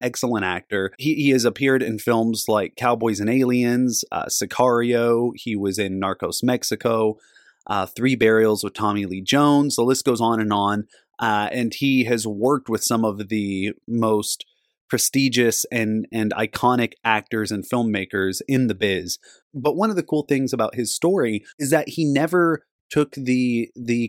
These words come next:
common route of moving out to L A or New York in order to pursue his dreams. He stayed here in Dallas-Fort Worth and, uh, made it all happen from home.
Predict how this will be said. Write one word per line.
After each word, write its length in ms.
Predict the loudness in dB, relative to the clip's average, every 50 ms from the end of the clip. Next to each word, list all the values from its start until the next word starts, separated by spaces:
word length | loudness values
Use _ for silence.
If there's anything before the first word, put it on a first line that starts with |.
| -6
common 420 | -2 0 2 2 2 2 0 0 0
route 320 | 0 0 0 -2 -4 -8 _ -2
of 240 | 0 0 0 0
moving 460 | -2 0 2 2 4 4 2 2 2 2
out 160 | 0 0 -2
to 120 | -6 -2
L 220 | -2 0 2 2 2
A 100 | 0 0
or 120 | -2 -2
New 140 | -2 -2 -2
York 420 | 0 2 2 4 4 2 0 -2 -8 _ _ _ _ _ _
in 140 | -4 -4 -4 -2
order 260 | 0 0 2 2 0 -2
to 160 | -2 -4 -6
pursue 460 | -4 -6 -6 -4 -2 -2 -2 -2 -2
his 220 | -4 -6 -6 -6
dreams. 420 | -4 -2 0 0 0 -2 -6 -6 -4
He 120 | -2 -2
stayed 440 | -2 -2 -4 -2 0 0 0 -2 -4
here 420 | -4 -4 -2 -2 0 0 -2 -4 -6 _ _ -20 _ _ _ _
in 280 | -4 -2 -2 -2 -2 -2
Dallas-Fort 640 | -2 -2 0 0 -2 -2 -4 -6 -2 -2 -2 -2 0
Worth 340 | -2 -2 -2 -2 -4 -6 -10 -16 _ _ _ _ _ _ _
and, 480 | -4 -2 -2 0 0 0 -2 -2 -2 0
uh, 300 | 0 2 2 2 0 0
made 260 | -2 0 0 0 0
it 120 | 2 2 4
all 160 | 2 2 2
happen 420 | -2 -4 -6 -4 -4 -4 -4 -4
from 220 | -4 -4 -4 -4 -2
home. 400 | -2 0 0 0 0 -2 -6